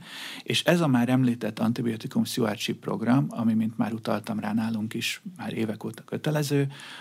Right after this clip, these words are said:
arról szól, hogyha mondjuk kórházba kerül egy páciens, és ő fertőzés jeleit mutatja,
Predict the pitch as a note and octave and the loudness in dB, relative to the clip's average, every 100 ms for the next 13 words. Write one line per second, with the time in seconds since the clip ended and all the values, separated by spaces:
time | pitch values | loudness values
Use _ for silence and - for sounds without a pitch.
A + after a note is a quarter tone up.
0 | - - E3 D#3+ B2 - A#2+ B2+ B2+ B2+ | -8 2 4 4 2 0 2 2 2 -2
1 | - A2+ - C3+ D3 B2 - A#2+ A#2 A2 | 0 0 4 6 6 2 2 2 2 2
2 | A2 A#2 G#2 G#2+ - F#2+ G#2+ - - - | 0 -2 0 0 -2 -6 -6 -8 -8 -8
3 | B2 A2 - B2+ A#2+ B2+ B2 A#2 G#2+ G#2+ | -6 -4 0 2 4 2 2 -2 -4 -4
4 | - G#2+ G#2+ A2 A2 A2 - - - A#2 | -2 -4 -4 -2 -2 -2 -10 -12 -6 0
5 | C#3+ | 0